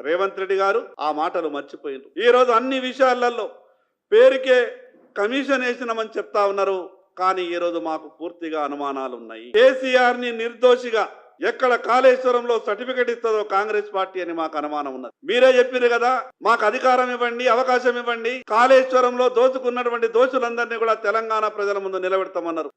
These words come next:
ఏమైంది మీ మాట? ఈ రోజు సంవత్సరాల కాలంలో ఎవరిని దోషులుగా ని-, మీరు తెలంగాణ ప్రజల ముందు నిలబెట్టిండ్రో ఈ కాంగ్రెస్ పార్టీ సమాధానం చెప్పాలా. ఈ రోజు నేషనల్ డ్యామ్ సేఫ్టీ అథారిటీ రిపోర్ట్ ఇచ్చి రెండు నెలలు దాటిపోయింది. ఏమైనా మీ నలభై ఎనిమిది గంటలు,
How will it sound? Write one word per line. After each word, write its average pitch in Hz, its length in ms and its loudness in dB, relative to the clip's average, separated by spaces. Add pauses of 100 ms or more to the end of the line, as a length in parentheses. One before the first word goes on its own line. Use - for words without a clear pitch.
ఏమైంది 247 440 0
మీ 240 100 -6
మాట? 196 220 -2 (160)
ఈ 165 80 2
రోజు 247 300 4
సంవత్సరాల 254 580 0
కాలంలో 254 680 0 (400)
ఎవరిని 240 460 2
దోషులుగా 247 480 4
ని-, 226 220 -6
మీరు 220 500 0 (180)
తెలంగాణ 214 380 0
ప్రజల 202 320 -4
ముందు 190 220 -6
నిలబెట్టిండ్రో 180 840 -4 (360)
ఈ 165 80 -4
కాంగ్రెస్ 185 520 -4
పార్టీ 175 340 -6
సమాధానం 160 540 -6 (100)
చెప్పాలా. 143 360 -10 (160)
ఈ 160 80 0
రోజు 220 540 2
నేషనల్ 233 380 0
డ్యామ్ 226 220 2
సేఫ్టీ 233 340 0
అథారిటీ 233 440 2
రిపోర్ట్ 233 360 -2
ఇచ్చి 233 180 0
రెండు 220 160 2
నెలలు 233 160 0
దాటిపోయింది. 240 680 0 (240)
ఏమైనా 247 460 2
మీ 240 100 -6
నలభై 233 320 2
ఎనిమిది 240 420 -4
గంటలు, 247 280 -2